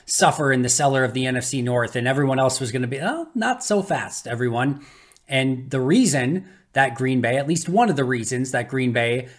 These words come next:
has been able to make this transition so seamless so far, is Brian Gutekunst and what he's been able to do over the past year in transitioning this roster to the youngest roster in football, but a roster that is hungry,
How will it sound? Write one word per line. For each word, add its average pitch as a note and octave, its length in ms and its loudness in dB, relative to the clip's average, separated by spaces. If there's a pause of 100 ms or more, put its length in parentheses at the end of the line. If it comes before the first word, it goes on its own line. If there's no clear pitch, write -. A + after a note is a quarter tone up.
has C3 160 0
been C3 140 0
able B2 180 0
to B2 80 0
make B2 220 0
this B2+ 120 -2
transition B2 680 -2
so C#3 240 0
seamless C#3 580 0
so C3+ 220 -2
far, C3+ 520 2 (400)
is D3+ 240 0
Brian D#3+ 360 2
Gutekunst B2 640 0
and C3 140 -2
what C#3 160 2
he's C#3+ 180 -2
been C#3 120 0
able C3+ 220 0
to B2 80 -2
do B2 500 0 (220)
over C3 160 -4
the B2 100 -4
past B2+ 380 0
year B2+ 360 0 (260)
in C#3+ 120 -2
transitioning D3 720 2
this C3 180 -2
roster A#2 540 -4 (220)
to D3+ 100 -2
the C#3 80 0
youngest C3+ 400 2
roster B2+ 380 0
in A#2 80 -2
football, A#2 560 -2 (180)
but C3 140 0
a - 20 2
roster C#3 460 4
that C3 240 4
is A#2+ 420 0
hungry, A#2+ 480 -2